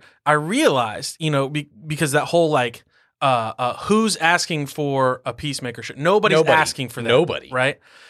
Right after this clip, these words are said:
Speaker 1: And I realized that's exactly when you should make something,
Speaker 2: Mm-hmm.
Speaker 1: right? When, if people are, if you only give people what they're asking for, then you get this, like,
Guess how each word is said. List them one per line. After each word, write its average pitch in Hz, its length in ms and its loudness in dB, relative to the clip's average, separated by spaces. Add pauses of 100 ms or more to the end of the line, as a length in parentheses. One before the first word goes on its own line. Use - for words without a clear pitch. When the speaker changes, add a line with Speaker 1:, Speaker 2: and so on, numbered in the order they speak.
(100)
Speaker 1:
And 170 140 -2
I 170 40 4
realized 180 540 0 (200)
that's 180 260 2
exactly 156 580 0
when 151 260 -2
you 139 120 0
should 127 240 -6
make 113 200 -8
something, 117 380 -6
Speaker 2:
Mm-hmm. 117 240 -4 (220)
Speaker 1:
right? 143 260 2 (220)
When, 156 240 2
if - 160 0
people 240 260 2
are, 175 140 4
if 151 120 -2
you 233 160 -2
only 190 260 2
give 175 200 0
people 165 240 -4
what 151 120 2
they're 127 120 2
asking 139 440 -2
for, 190 360 -2 (220)
then 165 240 0
you 165 100 0
get 156 380 -2
this, 147 240 0
like, 120 420 0